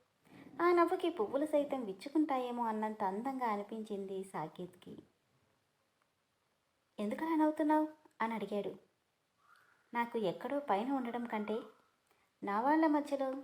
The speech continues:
తలుంచుకుని సిగ్గుపడుతూ నన్ను కోరుకున్న మనిషితో ఉండడమే ఇష్టం బావా" అని చెప్పి నవ్వుతూ వెళ్ళిపోతుంటే,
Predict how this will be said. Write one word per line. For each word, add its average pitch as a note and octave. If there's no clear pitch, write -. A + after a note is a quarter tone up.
తలుంచుకుని B3
సిగ్గుపడుతూ A3
నన్ను C4+
కోరుకున్న C#4+
మనిషితో A#3
ఉండడమే A3
ఇష్టం G#3
బావా" F#3
అని C4+
చెప్పి A#3+
నవ్వుతూ A3
వెళ్ళిపోతుంటే, A3